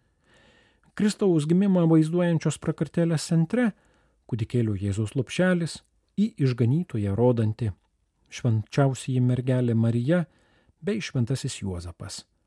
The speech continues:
su lempele rankoje, apšviečiančia tvartelį, bet taip pat simbolizuojančia vilties šviesą. Greta šventosios šeimos tradiciškai vaizduojami gyvūnai. Jautis ir asilėlis,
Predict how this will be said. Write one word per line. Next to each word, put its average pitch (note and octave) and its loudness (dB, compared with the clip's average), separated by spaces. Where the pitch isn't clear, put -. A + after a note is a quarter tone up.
su - 0
lempele G2+ -2
rankoje, G2 -4
apšviečiančia C#3+ -2
tvartelį, C3 -4
bet D3+ -10
taip A2 -6
pat A#2 -4
simbolizuojančia G#2+ -2
vilties G#2+ -6
šviesą. G#2 -6
Greta C3 4
šventosios C3+ 4
šeimos F#3 2
tradiciškai D#3+ 0
vaizduojami A#2+ 2
gyvūnai. G#2 -6
Jautis C#3+ 4
ir B2 -4
asilėlis, G#2 -4